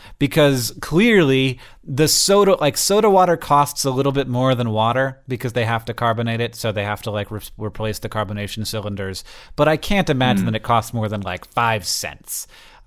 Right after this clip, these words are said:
Speaker 1: Uh, so, like, paying for a soda and then getting soda water is not a good deal for me. Uh,
Speaker 2: Okay.
Speaker 1: however, when I buy soda water at the store, like, if I get a LaCroix,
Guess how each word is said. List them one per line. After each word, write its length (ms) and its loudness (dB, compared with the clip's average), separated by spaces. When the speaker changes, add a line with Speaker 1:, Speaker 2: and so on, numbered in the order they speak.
Speaker 1:
Uh, 260 2
so, 240 4
like, 240 4
paying 380 4
for 160 0
a 80 2
soda 360 2
and 140 -2
then 80 -2
getting 240 -6
soda 320 0
water 420 -2
is 420 -4
not 340 2
a 60 2
good 380 0
deal 300 2
for 220 -4
me. 340 -6
Uh, 340 0
Speaker 2:
Okay. 260 -4
Speaker 1:
however, 580 4
when 160 0
I 140 2
buy 440 4
soda 340 4
water 420 4
at 260 -4
the 60 -10
store, 560 0
like, 180 -4
if 100 -6
I 60 0
get 200 -2
a 60 -6
LaCroix, 720 0